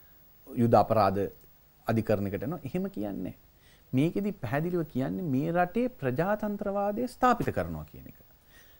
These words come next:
ඇකවුන්ටබිලිටි එක ස්ථාපිත කරනවා කියන එක. වගවීම ස්ථාපිත කරනවා කියන එක. ඒ අනුව තමයි දෙදහස් පහළොවේ මේගොල්ලෝ කියන්නේ important, අ, steps taken in terms of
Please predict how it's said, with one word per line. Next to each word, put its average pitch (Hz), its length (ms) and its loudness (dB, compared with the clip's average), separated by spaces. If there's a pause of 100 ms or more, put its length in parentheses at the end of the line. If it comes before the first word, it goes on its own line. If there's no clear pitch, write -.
(220)
ඇකවුන්ටබිලිටි 196 840 8
එක - 140 -10 (760)
ස්ථාපිත 202 440 4
කරනවා 90 360 0
කියන - 180 -20
එක. - 80 -20 (160)
වගවීම 185 560 12 (300)
ස්ථාපිත 175 460 4
කරනවා 90 400 0
කියන 71 220 -14
එක. 58 120 -18 (440)
ඒ 156 140 8
අනුව 190 200 6
තමයි 190 220 2
දෙදහස් 160 420 8
පහළොවේ 135 640 6 (680)
මේගොල්ලෝ 156 340 6
කියන්නේ 156 400 2
important, 170 600 6 (220)
අ, 120 120 2 (520)
steps - 360 4 (560)
taken 180 500 2 (240)
in 151 180 2
terms 151 340 0
of - 100 -2